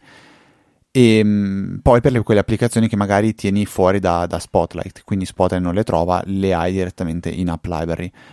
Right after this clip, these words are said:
Lo faccio a volte perché ci sono applicazioni che mi danno fastidio in Spotlight, perché cerco una cosa e magari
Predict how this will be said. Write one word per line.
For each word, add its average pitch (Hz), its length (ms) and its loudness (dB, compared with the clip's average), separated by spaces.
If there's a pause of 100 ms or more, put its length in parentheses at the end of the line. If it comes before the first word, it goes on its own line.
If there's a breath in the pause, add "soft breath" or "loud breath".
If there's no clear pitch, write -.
(120)
Lo 120 100 4
faccio 120 240 2
a - 20 6
volte 110 180 4
perché 104 220 -2
ci - 80 -10
sono 117 180 2
applicazioni 110 460 -2
che - 80 -6
mi 101 80 -2
danno 87 220 -2
fastidio 85 640 -8
in 90 160 -4
Spotlight, 87 420 -6
perché 104 220 -4
cerco 151 300 0
una 123 120 2
cosa 101 320 2
e - 20 2
magari 95 460 0